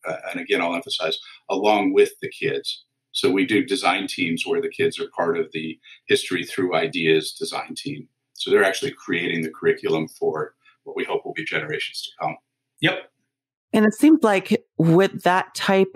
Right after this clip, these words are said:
Speaker 3: of learning environment, there's a great deal of communication a great deal of sharing of ideas and getting feedback in your ideas. How do you bring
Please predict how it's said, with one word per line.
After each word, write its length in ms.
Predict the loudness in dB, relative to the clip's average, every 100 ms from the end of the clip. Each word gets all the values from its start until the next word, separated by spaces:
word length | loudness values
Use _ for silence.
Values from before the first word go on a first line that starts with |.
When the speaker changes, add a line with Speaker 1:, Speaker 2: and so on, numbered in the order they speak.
| -2
Speaker 3:
of 140 | 2
learning 320 | 4 4 6 6
environment, 640 | 4 4 2 2 2 4
there's 300 | 4 2 -2 -14 -6
a 100 | -4
great 380 | 2 2 2 4
deal 160 | 4
of 140 | 4 2
communication 1040 | 4 6 4 2 0 2 2 6 6 4 -2 -20 _ _ _ _
a 80 | -4
great 300 | 2 2 4
deal 160 | 4 4
of 100 | 2
sharing 520 | 0 2 4 4 2
of 100 | 2
ideas 960 | 0 2 4 6 6 4 2 -2 -12 -20 _ _ _
and 280 | 4 4 4
getting 240 | 4 2
feedback 520 | 4 4 4 2 0
in 140 | 4 6
your 220 | 6 4
ideas. 580 | 2 4 4 4 0 -4 -20 _
How 260 | -2 2 6
do 60 |
you 120 | 8 8
bring 320 | 6 4